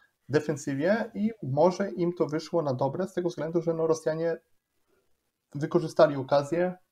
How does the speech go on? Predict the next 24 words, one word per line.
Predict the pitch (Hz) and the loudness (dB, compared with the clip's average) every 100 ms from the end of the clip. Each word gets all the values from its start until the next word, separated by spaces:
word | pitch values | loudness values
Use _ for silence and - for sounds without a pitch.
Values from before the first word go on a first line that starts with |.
| _ - | _ -4
podjęli | 151 143 160 139 | -2 2 2 2
tą | 135 135 139 - | -2 -6 -8 -6
ofensywę. | 143 131 139 - 135 135 180 - - - - _ | -4 -4 -4 -4 -2 0 -2 -4 -20 -20 -20 _
Jak | 151 151 | -2 -2
już | 151 | 2
dobrze | 151 160 151 | 4 4 2
wiemy, | 143 151 143 139 | -2 -2 -2 -2
ta | 143 | -2
ofensywa | 139 143 131 147 135 123 - | -2 -4 -4 -2 0 0 -2
raczej | 127 131 131 135 | -2 -2 -2 -8
w | - | -6
pierwszym | 147 - 135 | -6 -4 -6
etapie | 131 139 139 127 | 0 -2 0 -4
działań | 139 135 127 | 0 0 -2
takich | 127 - - | -6 -8 -8
już | 135 - - | -10 -10 -16
stricte | - 135 143 | -12 -6 -6
operacyjnych | - 135 123 135 135 | -4 -4 -4 -4 -2
zakończyła | 131 131 131 131 | -2 -4 -2 -4
się | 127 127 | -4 -4
fiaskiem | 135 120 - 156 - | -2 -2 -4 -8 -4
poza | 139 135 131 123 - _ _ _ _ _ _ _ _ - | -2 0 0 -2 -6 _ _ _ _ _ _ _ _ -8
obszarem | 139 - 143 135 | -6 2 2 4
Bachmutu, | 127 131 135 135 165 | 0 0 -2 0 0